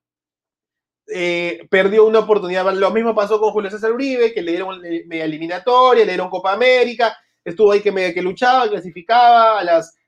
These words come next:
a los cuartos de final, pues también. Y hoy Juan Reynoso, espero que no se deje llevar, ¿no? Otro también podría ser Norberto Solano, que con Universitario de Deportes,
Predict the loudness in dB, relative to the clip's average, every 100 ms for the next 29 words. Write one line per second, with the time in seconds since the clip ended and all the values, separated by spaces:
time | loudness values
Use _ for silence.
0 | _ -8 -4 -2 -2 -4 -4 -2 -2 -4
1 | -4 -4 -4 -4 -10 _ -2 -2 0 -2
2 | 0 0 0 -2 -2 -2 -4 0 0 0
3 | -2 -2 2 2 2 0 -2 0 0 0
4 | -6 _ _ -2 0 2 4 2 2 0
5 | 0 0 0 0 0 -2 -2 -4 -4 -6
6 | -6 -4 -2 -4 -4 -4 -4 -10 -10 -10
7 | -8 0 4 4 2 -2 0 2 0